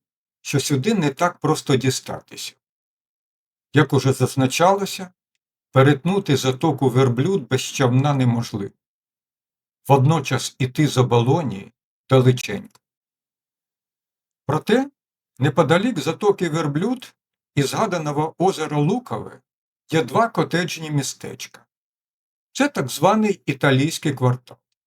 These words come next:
Це його перша черга, а це друга. За намитим піском можна зрозуміти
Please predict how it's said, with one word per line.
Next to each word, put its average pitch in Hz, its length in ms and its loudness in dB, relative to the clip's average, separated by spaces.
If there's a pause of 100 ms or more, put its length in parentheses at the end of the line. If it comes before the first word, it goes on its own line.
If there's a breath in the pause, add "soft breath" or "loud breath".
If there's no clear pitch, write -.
(800)
Це - 180 2
його 127 320 2
перша 120 420 -2
черга, 180 560 -6 (1120)
а 131 120 2
це 220 240 -2
друга. 113 420 -12 (1400)
За - 160 0
намитим 208 500 0
піском 254 580 0 (260)
можна 196 320 0
зрозуміти 190 760 -2